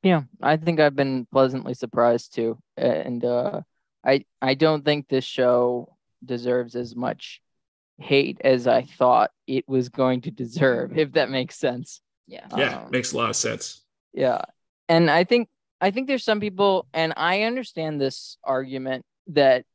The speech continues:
Speaker 1: they just don't want to see this show. They didn't want the show to happen. And I get that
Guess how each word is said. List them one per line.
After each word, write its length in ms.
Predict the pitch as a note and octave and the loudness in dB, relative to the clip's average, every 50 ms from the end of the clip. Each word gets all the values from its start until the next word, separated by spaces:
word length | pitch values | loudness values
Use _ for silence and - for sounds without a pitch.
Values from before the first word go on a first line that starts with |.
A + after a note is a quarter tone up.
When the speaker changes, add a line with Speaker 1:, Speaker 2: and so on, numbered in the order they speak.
| _ D3 | _ _
Speaker 1:
they 200 | D3 D#3 D#3 D#3 | -2 -2 -2 -2
just 280 | D#3 E3+ E3 - - | -2 -4 -4 -2 0
don't 240 | - D#3 D3+ C#3+ B2+ | 2 2 2 2 -2
want 300 | - C#3+ C#3 C3+ C3+ - | -4 -2 -2 -2 -4 -6
to 140 | - - B2+ | -14 -18 -16
see 720 | - - - - - D3+ C#3+ C#3 C3 B2+ B2 B2+ B2 A2+ - _ | -16 -18 -20 -10 -4 -2 -2 0 0 -2 -4 -6 -10 -12 -14 _
this 260 | - C3 C3 B2 A#2+ | -4 -2 -2 -2 -2
show. 560 | - - - C3 A#2+ A2+ F#2 D2+ A#1 B1+ - _ _ | -4 -8 -4 -2 -2 0 -2 -4 -6 -10 -14 _ _
They 120 | - C3+ C3 | 0 2 2
didn't 220 | C3 C3 A#2+ A2+ | 2 0 0 0
want 200 | B2 B2+ A#2+ - | 0 0 0 0
the 100 | - B2 | -4 -10
show 320 | - - - B2+ A#2+ A#2+ | -10 -4 -2 -2 0 0
to 80 | A#2+ - | -2 -4
happen. 680 | - - - C#3+ C#3+ B2+ - - F3 E3+ E3+ F3+ F#3 - _ _ _ _ _ _ _ D3 | -8 -4 -2 -2 -2 -2 0 0 0 0 0 -2 -6 -10 _ _ _ _ _ _ _ -2
And 400 | D3 D3 C#3+ C3+ C3+ C3 B2+ - - | 0 0 0 -2 -6 -12 -14 -8 -2
I 140 | D3 D#3 F3+ | -2 -2 0
get 260 | F#3 F#3+ F3 C#3+ - _ | 2 2 0 0 0 _
that 280 | C#3 C3+ B2+ C3 C3 | -4 -2 0 -2 -2